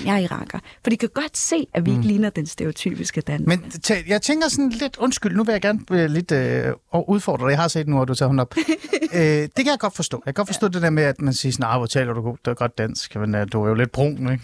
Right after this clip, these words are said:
Speaker 1: Mm.
Speaker 2: Så plejer jeg at sige, "Jamen, jeg er fra Spanien." Og så
Speaker 1: Mm.
Speaker 2: bliver de stille. <laughs> Men bare for sjov. Øh, det er fint nok.
Speaker 1: Mm.
Speaker 2: Men der er også noget identitet i det her.
Speaker 1: Mm.
Speaker 2: Altså, der er mange, vores forældre, mine forældre, min far gjorde ekstremt meget ud af at fortælle mig, at jeg var perser.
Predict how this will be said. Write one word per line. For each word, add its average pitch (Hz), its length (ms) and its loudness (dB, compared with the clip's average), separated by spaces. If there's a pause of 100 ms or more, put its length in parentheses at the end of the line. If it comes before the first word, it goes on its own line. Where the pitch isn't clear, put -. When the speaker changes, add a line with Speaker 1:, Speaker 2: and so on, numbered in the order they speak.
Speaker 1:
Mm. 208 140 -2
Speaker 2:
Så 160 80 2
plejer 151 160 2
jeg 147 60 2
at 143 60 0
sige, 135 140 -4
"Jamen, 139 120 0
jeg 160 60 2
er - 20 0
fra - 80 -8
Spanien." 117 340 -4 (200)
Og 233 60 2
så 147 80 -2
Speaker 1:
Mm. - 20 0
Speaker 2:
bliver 151 120 2
de 135 80 0
stille. - 260 2 (380)
<laughs> 190 340 0
Men 175 180 2 (340)
bare 135 120 0
for - 80 -6
sjov. 131 260 0 (420)
Øh, 185 80 4 (420)
det 160 120 -2
er 254 80 4
fint 185 160 -4
nok. 110 120 -4 (560)
Speaker 1:
Mm. 147 80 0
Speaker 2:
Men 143 420 4
der 139 100 -2
er 120 40 -2
også 175 180 -2
noget 240 120 2
identitet 156 680 -2
i - 60 -20
det - 140 -10
her. - 220 -14 (160)
Speaker 1:
Mm. 165 80 -2
Speaker 2:
Altså, 143 220 -2
der 151 60 2
er 131 80 0
mange, 143 500 0
vores 131 260 0
forældre, 123 260 -2
mine 156 200 4
forældre, - 280 -2
min 196 140 2
far - 220 -4
gjorde 120 220 -4
ekstremt 185 340 0
meget 160 200 2
ud 156 60 2
af 156 40 2
at 143 60 -2
fortælle 135 260 -4
mig, 131 60 -2
at 131 40 2
jeg 131 60 2
var 139 60 0
perser. - 360 -2